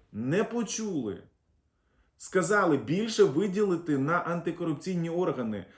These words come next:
реально довести реформу суду. І він там чітко каже, що, друзі, не голосувати за реформи, а імплементовувати реформи.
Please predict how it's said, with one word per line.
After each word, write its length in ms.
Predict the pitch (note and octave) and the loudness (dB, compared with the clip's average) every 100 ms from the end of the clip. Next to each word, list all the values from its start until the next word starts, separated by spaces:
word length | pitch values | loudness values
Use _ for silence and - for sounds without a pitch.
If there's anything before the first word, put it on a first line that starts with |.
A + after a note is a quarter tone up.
| - | -4
реально 640 | - F#3 F#3 G3 G#3 G#3 F#3 | 4 4 6 6 4 4 2
довести 680 | C#3+ F3+ E3+ F#3 F#3 G3 | 4 4 4 2 4 4
реформу 520 | F#3 F3 F#3 F#3+ F3+ | 4 4 2 2 2
суду. 540 | E3 - G3 C#3+ G#2+ F#2 _ _ _ _ | -4 -4 -4 -4 -8 -10 _ _ _ _
І 80 | A2+ | -4
він 180 | C3+ A3 | 0 2
там 180 | A3 F3 | 0 0
чітко 440 | - A#3 - G#3+ | -2 -8 -2 -2
каже, 340 | G#3 A3 E3+ C3 | 0 0 -2 -4
що, 160 | C#3 | -6
друзі, 600 | A#2 F3 A#3+ D#3+ G#2 - - _ _ _ - | -4 -4 -2 -4 -6 -14 -18 _ _ _ -4
не 200 | C3+ G#3+ | 4 6
голосувати 960 | F#3+ A3+ A3+ - A3+ G3 A3 A#3 - E3 | 6 4 4 2 0 2 4 2 2 -2
за 200 | E3 D#3+ | 0 0
реформи, 680 | E3+ E3 E3+ D#3+ B2 A#2+ - | -2 -2 -2 -2 -2 -4 -2
а 140 | F#3+ - - | -2 -2 -2
імплементовувати 1600 | A#3 G#3 G#3 A3 G3+ G#3 F#3+ D#3+ A3+ C4 B3+ A3+ F#3 F3 D#3+ | 0 0 2 2 4 4 2 0 0 2 2 2 2 2 2
реформи. 580 | C#3+ C3+ C3 A#2+ G#2+ F#2+ | 2 2 2 0 -2 -8